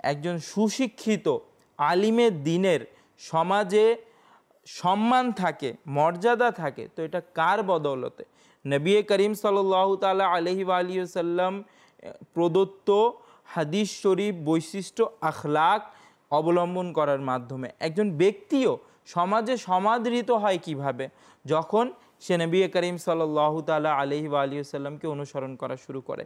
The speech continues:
তো আমরাও যদি চাই যে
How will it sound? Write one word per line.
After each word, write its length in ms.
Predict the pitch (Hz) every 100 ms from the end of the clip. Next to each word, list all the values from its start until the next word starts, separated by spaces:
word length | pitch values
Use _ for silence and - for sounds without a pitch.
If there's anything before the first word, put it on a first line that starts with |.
| - _ - _ 139 131
তো 80 | 156
আমরাও 340 | 156 170 190
যদি 240 | 190 196
চাই 360 | 185 175 175 208 - _ _
যে 380 | 135 143 147 151